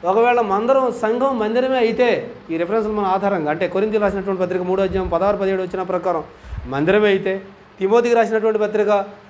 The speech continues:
మూడో అధ్యాయం పదిహేను వచ్చిన ప్రకారం మందిరం అయితే, అది రాజ్యం కూడా అయి ఉండాలి.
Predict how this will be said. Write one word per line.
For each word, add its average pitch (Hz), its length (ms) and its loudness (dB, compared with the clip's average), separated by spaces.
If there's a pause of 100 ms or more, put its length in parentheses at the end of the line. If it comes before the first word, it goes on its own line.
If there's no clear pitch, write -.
(120)
మూడో 220 240 4
అధ్యాయం 220 320 0
పదిహేను 220 340 0
వచ్చిన 226 180 -2
ప్రకారం 208 380 -2
మందిరం 220 340 0
అయితే, 175 380 0 (280)
అది 160 180 0
రాజ్యం 175 360 4
కూడా 226 380 6 (760)
అయి 131 100 -12
ఉండాలి. 110 280 -16